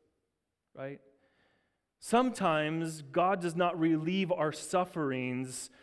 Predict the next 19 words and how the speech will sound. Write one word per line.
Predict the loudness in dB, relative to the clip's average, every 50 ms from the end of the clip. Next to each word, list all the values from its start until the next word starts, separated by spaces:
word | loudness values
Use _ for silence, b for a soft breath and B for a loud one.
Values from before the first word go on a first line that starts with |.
| B B B B B
right | 0 2 4 4 4 2
away, | 2 2 4 4 4 4 2 0 0
but | 2 2
instead | 2 0 -2 -6 -10 -4 0 2 2 2 2 0
he | -2
crosses | -6 -6 -10 -14 -12 -8 -8 -6 -6 -8 -8 -10 -8 -8 -8 -8 -8 -6
our | -4 -4 -6
fair | -8 -10 -6 -4 -2 -2 -2 -2
designs. | -2 -4 -4 -4 -4 -4 -4 -8 -12 -20 -20 -20 -20 -20 -20 -20 _ _ _ _ _ _ _ _ _ _ _ _
He | -20 -20
crosses | -10 -4 -2 0 0 0 -2 -4 -6 -6 -4
our | -4 -6 -4
wishes. | -4 -4 -4 -4 -4 -8 -12 -14 -16 -16 -14 -14 -16 -18 _ _ _ _ _ _ _ _ _ _ _ _ _
He | -2
doesn't | -2 0 0 -2 -4 -2
deliver | -2 -2 0 0 0 0 0 -2 -2
us | -4 -4 -6 -4 -2
right | 0 0 0 -2
away. | -4 -6 -6 -8 -8